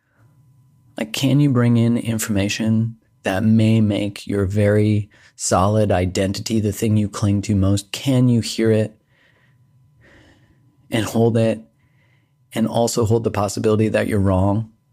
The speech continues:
But maybe not think of it as you're wrong, but that your views, your opinions, and your identity are always moving and changing as you get more information.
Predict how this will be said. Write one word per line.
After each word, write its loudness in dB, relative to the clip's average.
But 0
maybe 4
not 2
think -2
of 2
it 2
as 2
you're 2
wrong, 2
but -6
that -2
your 2
views, 2
your 2
opinions, 2
and 0
your 0
identity -2
are 2
always 0
moving 0
and -2
changing 2
as 2
you 4
get 2
more 2
information. 0